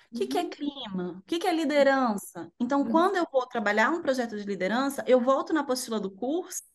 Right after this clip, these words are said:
Speaker 2: Uhum.
Speaker 1: pra ver se eu tô com esse spot, com essa marca científica.
Speaker 2: Uhum, uhum.
Speaker 1: E isso eu vejo que traz um lugar pro R H de, "Olha, eu não vou fazer isso que você tá falando." Por quê?
Speaker 2: Uhum.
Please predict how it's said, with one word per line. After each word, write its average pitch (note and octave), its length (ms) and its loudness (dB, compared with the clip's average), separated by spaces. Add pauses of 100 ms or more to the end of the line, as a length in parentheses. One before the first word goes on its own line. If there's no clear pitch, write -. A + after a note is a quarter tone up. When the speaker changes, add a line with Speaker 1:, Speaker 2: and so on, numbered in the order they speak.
(680)
Speaker 2:
Uhum. A3 340 -10
Speaker 1:
pra D4+ 220 4
ver C4+ 220 6
se C#4 100 -2
eu D#4 100 -4
tô C4+ 520 2
com C#4 180 -2
esse D#4 360 -2
spot, C4 560 -2
com B3+ 100 -4
essa B3 220 -4
marca C4 320 -2
científica. C4+ 840 -6 (440)
Speaker 2:
Uhum, B3 360 -6 (140)
uhum. B3 380 -8 (220)
Speaker 1:
E C#4+ 400 4
isso G#4 180 0
eu C4+ 180 6
vejo B3 440 2
que B3 120 -8
traz C4+ 400 2
um C4+ 160 -4
lugar A3 380 -2
pro G#3 80 -6
R F#3+ 140 -2
H A#3+ 340 2
de, A3 320 -4
"Olha, F#3 480 0 (260)
eu B3+ 140 2
não C4+ 160 2
vou F#4 100 -2
fazer F4+ 280 -2
isso A#3+ 140 -8
que - 60 -20
você A3+ 100 -14
tá G#3 140 -12
falando." - 540 -10 (220)
Por F#4+ 220 -10
quê? G3+ 360 -2
Speaker 2:
Uhum. - 60 -20